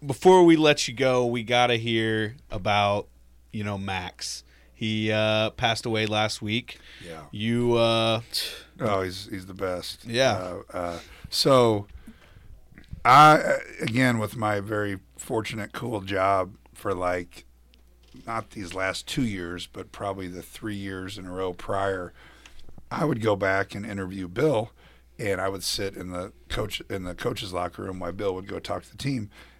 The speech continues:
Speaker 2: and Max would go back there. So I would spend at least four to eight minutes alone with Max every game that he was at, and we would just talk. And it was so cool because, you know, my experiences with Max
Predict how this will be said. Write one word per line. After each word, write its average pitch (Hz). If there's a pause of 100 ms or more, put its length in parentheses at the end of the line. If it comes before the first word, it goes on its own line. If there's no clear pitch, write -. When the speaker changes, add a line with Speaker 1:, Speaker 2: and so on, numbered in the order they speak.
Speaker 2:
and 101
Max - (120)
would 92
go 95
back 123
there. 90
So -
I 113
would 101
spend 98 (640)
at 104
least 143 (200)
four 127
to 101 (400)
eight 110
minutes 117
alone 110
with 95
Max 104 (240)
every 135
game 104 (160)
that 92
he 98
was 95
at, 98 (500)
and 117
we 131
would 135
just 135
talk. - (160)
And 98
it 101
was 95
so 156
cool 104
because, 101 (520)
you 101
know, 92
my 107
experiences 101
with 92
Max 95